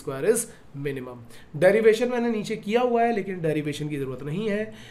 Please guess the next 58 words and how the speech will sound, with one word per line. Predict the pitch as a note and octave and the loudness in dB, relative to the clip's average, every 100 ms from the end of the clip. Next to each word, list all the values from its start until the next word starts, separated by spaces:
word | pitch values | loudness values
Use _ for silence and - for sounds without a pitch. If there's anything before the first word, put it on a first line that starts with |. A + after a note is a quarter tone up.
| - - D#3+ | -18 -8 -4
बस | E3+ F3 | -2 -2
इसका | D3+ F#3+ | -4 -2
एक | F3 E3+ | -2 -2
question | D#3 - E3+ | -4 -4 -8
समझ | D#3+ D#3 D3+ E3+ | -8 -6 -4 -2
लो | F#3 | -2
यहाँ | F3+ F3 | 0 -2
पे, | E3 | -2
जैसे | C#3+ C#3 | -2 -2
ये | C3+ E3 F3 | -4 -2 -2
है | E3+ | -4
three | E3 D3+ | -4 -4
sin | D3+ D3 D3 | -4 -6 -6
x | D3 D3 | -8 -10
plus | B2 | -8
four | D3+ E3 E3 | -6 -4 -4
cos | D#3+ E3+ | -4 -4
x, | E3+ - - - - | -6 -12 -18 -20 -6
तो | F#3 - - | -2 -2 -4
यहाँ | D#3 E3 D#3 - | 0 2 2 0
पे | D3+ - | -2 0
A | F3+ F3 | 0 2
क्या | F#3 | 0
दिख | F3 D#3 | 0 -2
रहा | D3+ | -2
है | C#3+ | -2
ये, | F3 | 0
और | G#3 F#3+ F3 | 0 -2 -4
B | A3 | -2
क्या | G#3+ | -2
दिख | D3 B2 | -2 -2
रहा | D#3+ | -4
है | A3+ D3 | -4 -6
ये, | A2 - - - | -10 -12 -12 -12
तो | - | -6
maximum | E3 D#3 F#3 G3 F#3+ | -4 -4 -2 -2 -2
पूछेगा | E3 E3+ E3+ | -2 -2 -2
तो | D#3+ | 0
आ | D3 | 0
जाएगी | C3 B2 B2 | -2 -8 -10
फ़ाइव | - F3+ A#3 A3 | 0 4 4 2
और | E3+ | 0
minimum | D#3 F3 E3+ | 0 0 -2
पूछेगा | D3 C#3+ C#3 | -4 -6 -6
तो | C#3 | -6
आ | B2+ | -8
जाएगी | A#2+ C#3 G#3+ | -8 -8 -6
माइनस | E3+ D3+ D3+ | -4 -2 -2
फ़ाइव, | D#3+ E3 | -2 -2
क्योंकि | F#3 F#3 D3+ | -4 -4 -4
root | E3+ D#3+ | -6 -4
over | D#3+ D#3+ | -2 -4
three | D#3 D#3+ | -4 -8
square | - E3 D#3 | -6 -6 -6
plus | D#3 - | -6 -4
four | D3+ D3 | -4 -2
square | D3+ C#3 | -2 -2
करोगे | C3+ C3+ C3+ | -2 0 2